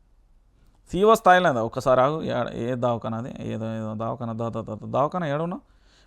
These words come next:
పెద్ద దవాఖానలో ఉండి మత్తు పదార్థాలు, ఆ, ఏంది?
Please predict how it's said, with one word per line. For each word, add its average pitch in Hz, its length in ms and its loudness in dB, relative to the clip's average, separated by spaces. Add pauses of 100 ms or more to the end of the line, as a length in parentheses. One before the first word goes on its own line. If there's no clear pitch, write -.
పెద్ద 156 180 8
దవాఖానలో 214 500 10
ఉండి 240 340 2
మత్తు 165 300 4
పదార్థాలు, 170 580 6
ఆ, 139 160 4
ఏంది? 202 420 0